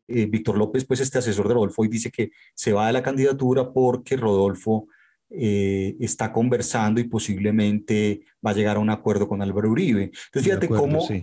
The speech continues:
Speaker 1: Álvaro Uribe, con esa, con esa sagacidad política, acaba de ponernos un presidente que ha llevado a la catástrofe al Centro Democrático,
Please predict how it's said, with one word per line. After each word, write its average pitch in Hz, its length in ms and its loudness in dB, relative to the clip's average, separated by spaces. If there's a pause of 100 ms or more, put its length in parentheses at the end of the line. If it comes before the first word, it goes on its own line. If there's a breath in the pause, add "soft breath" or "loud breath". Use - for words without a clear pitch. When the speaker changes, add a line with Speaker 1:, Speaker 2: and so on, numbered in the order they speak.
(120)
Speaker 1:
Álvaro 123 280 0
Uribe, 131 500 2
con 113 220 2
esa, 135 580 0
con 107 200 0
esa 107 200 0
sagacidad 104 580 -4
política, 127 840 -2
acaba 143 260 -2
de 170 60 -4
ponernos 156 400 -2
un 175 160 -4
presidente 131 1000 0 (100)
que 131 100 -2
ha 120 60 0
llevado 143 720 2
a 131 80 2
la 113 160 -2
catástrofe 117 640 -4
al 110 80 -2
Centro 123 300 -4
Democrático, 104 720 -6